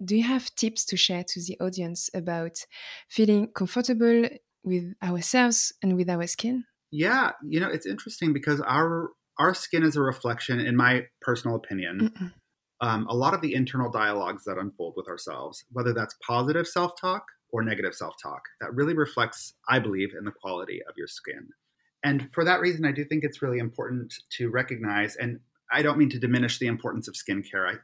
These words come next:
Speaker 2: I think it's very, very critical. But to that extent, it doesn't matter what cleanser you use. It doesn't matter what serum you use, what moisturizer you use. If you are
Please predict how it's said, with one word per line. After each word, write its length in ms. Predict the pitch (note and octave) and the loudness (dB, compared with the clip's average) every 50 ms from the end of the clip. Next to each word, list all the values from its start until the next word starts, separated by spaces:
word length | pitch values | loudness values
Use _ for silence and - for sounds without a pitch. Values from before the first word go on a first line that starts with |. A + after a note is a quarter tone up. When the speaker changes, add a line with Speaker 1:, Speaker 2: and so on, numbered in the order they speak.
| _ A#2 - - _ B2 | _ -18 -20 -12 _ -8
Speaker 2:
I 40 | A#2+ | -6
think 160 | A#2+ B2 A#2 | -6 -6 -6
it's 100 | A#2 - | -8 -8
very, 240 | G2+ G#2+ A2+ G#2+ A2 | -6 -2 0 0 2
very 180 | G#2 G2+ G2 G2 | 2 2 0 -2
critical. 540 | - - G2 F2 - - - - - - _ _ _ _ _ _ _ _ _ _ _ _ | -4 -8 -10 -10 -10 -12 -14 -14 -14 -16 _ _ _ _ _ _ _ _ _ _ _ _
But 300 | C#3 C3+ A#2+ - - - _ _ _ _ _ _ _ _ _ - - | 2 4 4 2 0 -6 _ _ _ _ _ _ _ _ _ -6 -2
to 100 | F3+ E3+ | 0 2
that 160 | F3 D#3+ C#3 | 2 2 2
extent, 340 | C3+ - - D3 C3 B2 - | 0 0 -2 -2 -2 -2 -4
it 100 | - - | -6 -6
doesn't 240 | C#3+ C#3+ - - | -4 -4 -2 0
matter 400 | C#3+ C3+ C3 C3+ C3+ C3+ C3+ B2+ | 2 2 4 4 4 4 2 0
what 300 | A2+ G#2+ A2 G#2+ G#2+ - | 0 -2 -2 -2 -2 -4
cleanser 400 | - - E3 D#3+ D#3 D3+ D3 D3+ | -4 0 2 2 2 4 2 0
you 140 | D3 D3 C#3+ | 0 0 -2
use. 500 | C#3+ C3+ C#3 C#3 C3+ C3 C3 B2+ A#2 - - | -2 0 0 2 2 2 2 2 0 -4 -10
It 100 | - - | -8 -6
doesn't 240 | A#2+ A2 - F#2+ G#2 | -6 -4 -4 -6 -6
matter 200 | G2+ G2+ G#2+ G#2 | -6 -6 -6 -6
what 220 | G2 - - - | -8 -10 -10 -12
serum 400 | - - - C#3 C3+ C3 C3 C3 | -14 -6 -2 0 2 2 4 4
you 120 | B2+ B2+ A#2+ | 4 2 2
use, 300 | A#2+ B2 B2 A#2+ A#2 A#2 | 0 0 2 2 0 0
what 180 | A2 - - A#2+ | -2 -8 -6 -4
moisturizer 640 | C3+ C#3 C3+ C#3 - - B2 A2+ A2+ G#2+ G#2+ A2 G#2+ | -2 -2 -2 -2 -2 0 0 0 0 -2 -4 -6 -4
you 120 | G#2 G#2+ G#2+ | -4 -4 -6
use. 500 | G2+ G2 G2+ G2 F#2+ F#2 F#2+ - - - _ _ _ _ _ _ - | -6 -6 -6 -4 -4 -4 -4 -6 -10 -18 _ _ _ _ _ _ -8
If 160 | - B2 - | -8 -6 -2
you 160 | C3+ D3 D3+ D#3 | 0 2 4 6
are 420 | C#3+ C#3 C3+ C3+ C3+ B2 - | 6 6 6 6 2 2 0